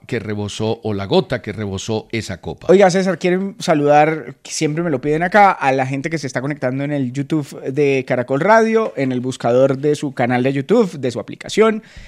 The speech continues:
Speaker 2: le dan Caracol Radio y ahí nos ubican. Por supuesto, un saludo a toda la gente que también nos ve en televisión.
Speaker 1: Sí, antes de contarles quién debería ser el técnico de Nacional y cuáles son los candidatos, voy a leer algunos
Speaker 2: O sea,
Speaker 1: correos.
Speaker 2: eh, pero le entiendo que usted no hubiera sacado a Gandolfi.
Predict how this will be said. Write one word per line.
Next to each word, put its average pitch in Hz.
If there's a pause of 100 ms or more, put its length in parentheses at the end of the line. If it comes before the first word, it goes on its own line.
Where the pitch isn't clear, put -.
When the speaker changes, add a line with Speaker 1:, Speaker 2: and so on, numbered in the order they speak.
(160)
Speaker 2:
le 123
dan 143
Caracol 185
Radio 247
y 147
ahí 143
nos 156
ubican. 180
Por 135
supuesto, 120
un 123
saludo 120
a 120
toda 117
la 117
gente 113
que 123
también 110
nos 113
ve 117
en 113
televisión. 135 (120)
Speaker 1:
Sí, 180
antes 202
de 185
contarles 175
quién 202 (420)
debería 170
ser 165
el 151
técnico 165
de 139
Nacional 123
y 143
cuáles 135
son 147
los 147
candidatos, 107 (400)
voy 165
a 185
leer 151
algunos 160
Speaker 2:
O -
sea, 226
Speaker 1:
correos. 196
Speaker 2:
eh, 196
pero 214
le 220
entiendo 247
que 226
usted 220
no 220
hubiera 226
sacado 180
a 185
Gandolfi. 135